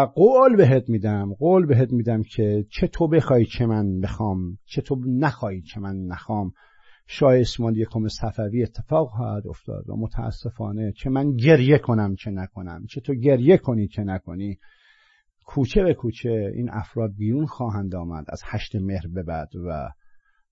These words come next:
رقم کشتار متاسفانه در ایران بالای پونصد هزار تاست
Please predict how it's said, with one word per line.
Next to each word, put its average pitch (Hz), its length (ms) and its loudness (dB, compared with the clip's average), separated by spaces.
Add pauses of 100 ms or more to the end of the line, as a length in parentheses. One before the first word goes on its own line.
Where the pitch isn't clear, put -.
(200)
رقم 101 640 -2
کشتار 120 420 -4
متاسفانه 98 760 -6
در 98 100 -2
ایران 87 280 -6
بالای 95 300 -2
پونصد - 380 -10
هزار - 300 -16
تاست - 420 -20